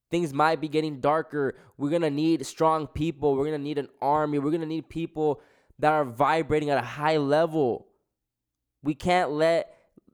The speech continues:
covid just, you know, dismantle you. You can't let that shit just get you.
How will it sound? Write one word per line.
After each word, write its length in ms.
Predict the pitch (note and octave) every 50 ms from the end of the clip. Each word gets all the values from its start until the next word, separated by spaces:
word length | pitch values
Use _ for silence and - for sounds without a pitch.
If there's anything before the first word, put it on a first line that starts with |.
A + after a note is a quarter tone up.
| _ _ _ - -
covid 500 | - - F3 G3 G#3 E3 F#3 F#3 E3+ C#3
just, 220 | F3+ E3+ - - _ _ _ _ _ _ _ _ _ _ _
you 100 | F3 F#3
know, 380 | F#3+ G3 G3 G3+ G#3+ G3+ F#3 - C#3+ - - - B2+ - D3
dismantle 680 | C#3+ G3+ F#3 - G3 G#3 G#3+ A#3 B3 A3 - A3 G#3
you. 120 | G3 F3+
You 180 | E3+ E3+ F#3 E3+
can't 260 | - A#3 A#3 G3+ F#3+
let 200 | G#3 G#3+ G#3+ G#3+
that 160 | G#3 G3 G3
shit 180 | G3 - G#3 E3+
just 180 | F#3+ F3 C#3
get 320 | B2 E3 F#3 G#3 G3+ - -
you. 280 | F#3 E3 C3 A2 -